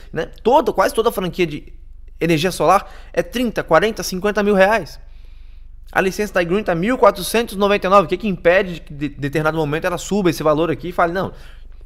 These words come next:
tá legal, vamos aumentar isso aqui pra cinquenta mil reais"? Agora o que impede é o contrato. O contrato tá dizendo que é novecentos e noventa e nove reais o reajuste. Detalhe, aqui a empresa tá falando sobre o licenciado e a manutenção dele. Não tá falando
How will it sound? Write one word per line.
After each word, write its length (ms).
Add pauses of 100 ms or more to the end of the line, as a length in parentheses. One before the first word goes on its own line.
(140)
tá 80
legal, 340
vamos 160
aumentar 280
isso 100
aqui 60
pra 120
cinquenta 440
mil 120
reais"? 320 (1300)
Agora 260
o 20
que 120
impede 240
é 20
o 40
contrato. 460 (340)
O 100
contrato 400
tá 80
dizendo 260
que 140
é 160 (180)
novecentos 680
e 80
noventa 280
e 20
nove 280
reais 420
o 40
reajuste. 640 (300)
Detalhe, 340
aqui 160
a 40
empresa 300
tá 120
falando 220
sobre 320 (180)
o 80
licenciado 500
e 40
a 20
manutenção 520
dele. 240
Não 120
tá 120
falando 400